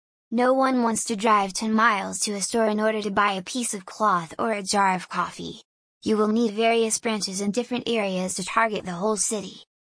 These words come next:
If you want to target the whole country, then the number of branches need to be more. Having multiple branches of your store can lead to more difficulties for you.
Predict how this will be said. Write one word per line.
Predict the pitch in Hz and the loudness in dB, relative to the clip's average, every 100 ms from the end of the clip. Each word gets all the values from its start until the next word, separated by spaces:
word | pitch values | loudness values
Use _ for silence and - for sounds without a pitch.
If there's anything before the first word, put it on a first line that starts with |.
| - | -8
If | 214 | -4
you | 220 247 | 0 2
want | 254 262 | 2 0
to | |
target | 240 - 220 220 | 0 0 0 0
the | 226 | 0
whole | 220 226 226 | 0 0 0
country, | 220 202 202 - 220 _ - | -4 -6 -6 -10 -16 _ 0
then | 233 | 2
the | 233 | 4
number | 226 233 220 | 4 4 2
of | 202 190 | 0 -2
branches | 226 220 214 202 202 | -4 -2 -4 -4 -2
need | 214 202 | 0 -2
to | 208 | -2
be | 214 | 0
more. | 208 208 185 - _ _ _ _ _ _ - | 0 -2 -6 -12 _ _ _ _ _ _ 0
Having | 262 254 269 | 0 2 4
multiple | 233 240 240 285 | 4 4 2 0
branches | 240 240 233 214 196 | 2 2 2 -2 -6
of | 196 | -8
your | 180 | -4
store | - 233 214 202 | -2 2 2 2
can | 226 | 2
lead | 226 214 | 2 2
to | 208 | 0
more | 214 214 | 0 0
difficulties | 202 214 220 190 185 196 | 0 -2 -2 -4 -4 -6
for | - | -6
you. | 202 196 | -8 -10